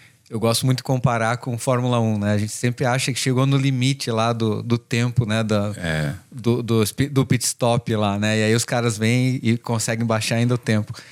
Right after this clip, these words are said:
Speaker 1: E eu acho que a automação é um pouco disso, né, Fernando? É, é, você acha que tá no limite ali, não, tá tudo automatizado, aí vem alguém e mostra que tem oportunidade pra automatizar ainda mais, né?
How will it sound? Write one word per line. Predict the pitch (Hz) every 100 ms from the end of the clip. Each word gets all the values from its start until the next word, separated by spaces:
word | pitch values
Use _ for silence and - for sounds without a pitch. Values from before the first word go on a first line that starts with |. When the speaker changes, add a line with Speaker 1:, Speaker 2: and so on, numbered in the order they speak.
| - _
Speaker 1:
E | 117
eu |
acho | 113 131
que | 151
a |
automação | 143 139 135 - 131 143
é |
um | 147
pouco | 156 151
disso, | 147 123 127 - 110
né, | 110 113
Fernando? | 117 110 107 104
É, | 104 104 98
é, | 104 101 101 98 - - _
você | _ -
acha | 110
que | -
tá | 139 127
no | 135
limite | 131 123 123 147 139
ali, | 135
não, | 143 139
tá | 110
tudo | - 165 170
automatizado, | 175 160 143 143 139 117 117 131 143 139
aí | 123 127
vem | 123 127
alguém | 123 113 120 127
e |
mostra | 123 117 127 - 123
que | -
tem | 120 120
oportunidade | 117 117 - 113 113
pra | 120
automatizar | 120 110 110 - 110 110 127
ainda | 120 110 131 131
mais, | 120 110 104 101
né? | 110